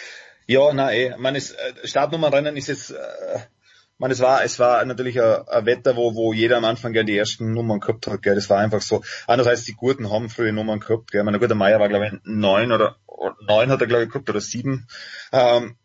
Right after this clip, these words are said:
ich meine, es sind dann schon noch einige reingefahren, gell. Ich meine, ich glaub, das war gar mit der allerletzten Nummer der Franzose, der Payet. Der ist dann, glaub ich, auch Achter geworden, äh, und, und der Babinski vor allem, der, der,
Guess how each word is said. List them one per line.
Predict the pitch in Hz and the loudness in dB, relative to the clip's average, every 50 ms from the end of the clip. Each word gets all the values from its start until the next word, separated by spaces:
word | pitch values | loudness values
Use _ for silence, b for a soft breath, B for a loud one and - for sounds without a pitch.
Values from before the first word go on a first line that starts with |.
| _ - | _ -6
ich | 123 | -2
meine, | 131 127 127 | -2 0 0
es | 101 - | -2 -4
sind | - 139 156 | -2 0 2
dann | 185 165 135 | 2 0 0
schon | 113 127 143 170 | 2 0 0 2
noch | - 113 | 2 2
einige | 110 117 123 110 110 104 | 2 0 0 0 0 0
reingefahren, | 101 104 107 104 - - 107 101 101 | 0 -2 -4 -8 -8 -6 -6 -4 -2
gell. | 101 107 | 0 0
Ich | 110 | 0
meine, | 113 107 117 | 0 0 0
ich | 110 | 0
glaub, | 110 110 | 0 2
das | 123 | 2
war | 120 117 | 2 2
gar | 117 127 120 | 2 0 0
mit | 127 113 | 0 0
der | 120 92 | 0 2
allerletzten | 107 120 120 123 123 - - - 123 | 2 2 2 0 -4 -6 -10 -12 -10
Nummer | 120 131 139 135 120 | -8 -6 -4 -2 -2
der | 120 120 | -2 -2
Franzose, | 123 123 113 113 - 113 131 123 120 | -2 -6 -10 -6 -4 -4 -4 -2 0
der | 110 | -2
Payet. | 110 110 113 110 110 104 104 123 139 - B B B B B B B _ - | 0 0 0 -2 0 0 0 0 -2 -4 B B B B B B B _ 0
Der | 120 120 | 0 0
ist | 120 117 | 2 2
dann, | 120 110 | 0 2
glaub | 113 110 113 | 2 4 4
ich, | 110 | 4
auch | 107 - - | 4 2 0
Achter | - - - 92 120 - - - - 139 127 127 | -2 -2 -2 -2 -2 -2 -4 -6 0 2 2 2
geworden, | 117 117 117 123 127 127 113 - | 4 4 2 2 2 -2 -6 -2
äh, | - 113 113 110 | 2 2 4 4
und, | - 117 117 113 | 2 0 -4 -6
und | - 113 123 | -4 0 0
der | 123 | 2
Babinski | - 117 113 117 123 147 151 - - 139 | 2 2 -2 -2 -4 -6 -6 -6 -6 -2
vor | 117 135 131 | 0 0 0
allem, | 135 135 123 | 0 2 2
der, | 120 110 110 107 | 2 2 2 2
der, | 98 104 101 104 101 101 104 | 2 2 2 2 2 -2 -4